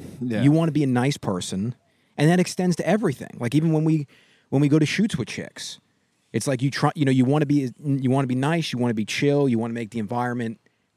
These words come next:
Speaker 2: you know, relaxed and cool so everyone has a, a good time making the nice,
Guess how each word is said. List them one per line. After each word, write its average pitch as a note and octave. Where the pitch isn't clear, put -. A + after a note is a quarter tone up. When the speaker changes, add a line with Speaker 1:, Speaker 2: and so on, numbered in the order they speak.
Speaker 2:
you C#3+
know, A#2
relaxed B2+
and G#2
cool C#3
so -
everyone A2+
has A2
a, G2+
a G#2+
good A#2
time B2
making G#2+
the G#2+
nice, A2